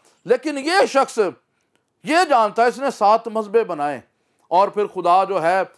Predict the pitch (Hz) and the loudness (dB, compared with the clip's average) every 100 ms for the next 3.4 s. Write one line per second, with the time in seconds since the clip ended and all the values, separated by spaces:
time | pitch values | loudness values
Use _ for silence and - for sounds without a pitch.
0 | _ _ 156 185 233 240 226 - 247 214 | _ _ -6 -4 -2 2 2 2 -2 -4
1 | _ 320 349 403 392 294 - 220 202 208 | _ -10 -6 -6 -2 -2 0 0 0 -2
2 | 214 220 220 214 240 285 311 233 226 208 | -10 -6 -4 -2 -2 -2 -4 -4 -2 0
3 | 196 202 233 | 2 2 0